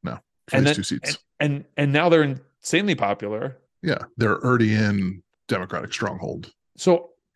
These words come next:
Speaker 2: I don't
Speaker 1: districts
Speaker 2: even know,
Speaker 1: 'cause of
Speaker 2: I don't even know
Speaker 1: gerrymandering.
Speaker 2: what, like, what was the strategy here? Did they need them out for some kind of crazy majority to pass something? Like, what, what, like, they, they already have majority control in the House. Like, I
Speaker 1: Yeah,
Speaker 2: don't, I don't
Speaker 1: no.
Speaker 2: even know. This just felt like, like, punitive.
Speaker 1: 'Cause,
Speaker 2: Like,
Speaker 1: yeah, 'cause,
Speaker 2: we
Speaker 1: 'cause
Speaker 2: have
Speaker 1: they
Speaker 2: all the
Speaker 1: could.
Speaker 2: power,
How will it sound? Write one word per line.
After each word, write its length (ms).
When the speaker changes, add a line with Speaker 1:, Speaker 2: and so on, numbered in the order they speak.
Speaker 2:
I 120
don't 120
Speaker 1:
districts 120
Speaker 2:
even 160
know, 120
Speaker 1:
'cause 60
of 40
Speaker 2:
I 40
don't 140
even 160
know 80
Speaker 1:
gerrymandering. 120
Speaker 2:
what, 260
like, 320
what 200
was 160
the 80
strategy 280
here? 120
Did 140
they 100
need 200
them 180
out 300
for 100
some 300
kind 200
of 140
crazy 340
majority 440
to 80
pass 340
something? 320
Like, 140
what, 200
what, 200
like, 200
they, 180
they 100
already 180
have 220
majority 360
control 600
in 60
the 80
House. 300
Like, 80
I 20
Speaker 1:
Yeah, 60
Speaker 2:
don't, 100
I 40
don't 100
Speaker 1:
no. 40
Speaker 2:
even 140
know. 400
This 140
just 120
felt 160
like, 280
like, 340
punitive. 460
Speaker 1:
'Cause, 260
Speaker 2:
Like, 280
Speaker 1:
yeah, 100
'cause, 180
Speaker 2:
we 100
Speaker 1:
'cause 60
Speaker 2:
have 80
Speaker 1:
they 60
Speaker 2:
all 100
the 100
Speaker 1:
could. 80
Speaker 2:
power, 480